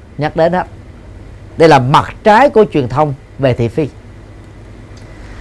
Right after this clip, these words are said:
Thực ra đấy thì, à, hôm đó đó là người ta làm một cái, à, cái tiệc từ thiện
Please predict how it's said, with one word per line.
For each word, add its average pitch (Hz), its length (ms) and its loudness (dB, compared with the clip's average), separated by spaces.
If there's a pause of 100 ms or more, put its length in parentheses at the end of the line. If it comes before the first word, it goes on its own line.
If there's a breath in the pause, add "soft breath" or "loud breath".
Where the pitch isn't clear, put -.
(160 loud breath)
Thực 143 160 4
ra 185 220 6
đấy 185 140 6
thì, 147 300 4
à, 139 300 6
hôm 170 240 2
đó 196 180 6
đó 254 100 0
là 185 180 0
người 135 140 -2
ta 156 320 4
làm 135 260 2
một 117 180 -8
cái, 185 280 2
à, 151 360 4 (120)
cái - 100 -4
tiệc 127 260 2 (1040)
từ 139 160 4
thiện 131 360 4